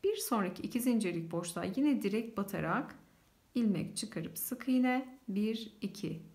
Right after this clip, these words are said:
üç zincir, aynı boşluğa üç tane ikili trabzan örüyorum. Bakın bu şekilde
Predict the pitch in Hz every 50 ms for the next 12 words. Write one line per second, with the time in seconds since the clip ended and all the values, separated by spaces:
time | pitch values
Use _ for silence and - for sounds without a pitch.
0 | - _ - 208 208 - - - 240 240 240 233 233 240 240 240 - - - -
1 | - - _ _ _ _ _ - 294 302 262 226 202 180 165 165 165 - - -
2 | 196 208 233 - - - - 277 311 - - - - 202 170 - - - - -
3 | - - 240 240 240 - - 190 170 165 165 - - - 208 240 302 349 - -
4 | - - _ _ _ _ _ _ _ _ _ 185 170 - 180 - - - - -
5 | _ _ _ _ _ _ _ _ _ _ _ _ _ _ _ _ _ _ _ _
6 | _ _ _ _ _ _ _ _ _ _ _ _ _ _ _ _ - 269 - -
7 | 185 185 254 - - - - - - _ _ _ _ _ _ _ _ _ _ _
8 | _ _ _ _ _ _ _ _ _ _ _ _ _ _ _ _ _ _ _ _
9 | _ _ _ _ _ _ _ _ _ _ _ _ _ _ _ _ _ _ - -
10 | - 269 220 - - 175 170 - 220 320 415